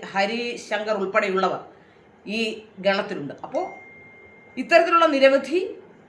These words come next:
സമൂഹത്തിൽ നേ-, ഏഹ്, വിലയും നിലയുമുള്ള അതുപോലെ തന്നെ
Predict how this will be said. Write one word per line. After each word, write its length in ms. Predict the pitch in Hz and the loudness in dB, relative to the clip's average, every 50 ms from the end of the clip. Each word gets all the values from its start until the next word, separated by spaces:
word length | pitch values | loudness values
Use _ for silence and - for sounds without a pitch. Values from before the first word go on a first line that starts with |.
| - - - - - - - - | -20 -20 -20 -20 -20 -16 -10 -4
സമൂഹത്തിൽ 520 | 240 233 240 247 247 294 226 226 285 302 339 - - - - - - - - - - - - - - 220 214 | -2 0 2 2 2 0 -2 -4 -4 -4 -4 -6 -8 -12 -20 -20 -20 -20 -20 -20 -20 -20 -20 -16 -12 -6 -2
നേ-, 320 | 208 214 214 220 233 240 233 233 | 0 2 2 2 2 2 2 4
ഏഹ്, 260 | 220 214 214 214 208 208 214 | 6 8 8 8 6 4 2
വിലയും 340 | 226 233 247 277 294 294 302 269 | 2 2 2 2 2 0 0 0
നിലയുമുള്ള 460 | 240 240 240 269 277 269 247 226 220 233 - - - - - - - | 0 0 0 0 0 0 0 2 2 2 0 0 -4 -10 -14 -10 -8
അതുപോലെ 300 | 202 220 226 233 233 240 233 233 | -6 -2 -2 0 2 2 2 2
തന്നെ 200 | 233 240 254 | 0 0 -4